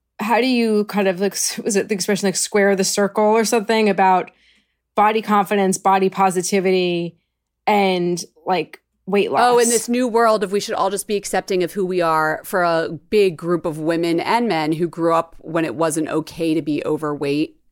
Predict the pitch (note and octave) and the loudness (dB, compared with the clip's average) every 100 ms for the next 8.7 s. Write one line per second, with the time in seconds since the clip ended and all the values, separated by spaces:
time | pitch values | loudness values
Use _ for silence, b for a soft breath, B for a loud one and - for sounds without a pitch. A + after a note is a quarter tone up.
0 | - D3+ D#3 D3+ D3 D#3 D3+ C#3+ C#3 C#3 | -4 -2 0 -4 -4 -2 -2 -2 -4 -6
1 | - - E3 - D3+ D3 - E3+ D3+ C#3 | -4 -2 -2 0 -2 -2 -4 -6 -4 -6
2 | C3+ - - C4 G#3+ A#3 B3+ C4 C4 B3+ | -12 -10 0 0 2 0 0 -2 0 2
3 | A#3 A3 - G#3+ G3+ F#3+ G#3+ G#3+ G#3+ G#3 | 2 0 -2 0 2 0 0 -2 0 0
4 | G3+ G3 F#3+ F3+ F3 F3+ F#3 F3+ _ - | 2 2 2 2 -2 -4 -6 -10 _ -4
5 | G3+ F3+ F#3 F#3+ G3 G3 F#3 F#3 A#3+ F#3+ | 0 0 0 -2 -2 0 2 4 2 2
6 | F#3+ - F3+ G#3+ A#3+ F#3+ F3+ D#3 D#3+ G3 | 0 0 4 4 4 2 0 0 -2 0
7 | A#3+ - - E3+ - D#3+ F3+ E3+ A#2+ D3+ | 0 -2 -6 -6 -4 -2 0 0 -2 -2
8 | D3+ A3 D4+ C#4+ C4 F#3+ | 0 2 2 4 4 4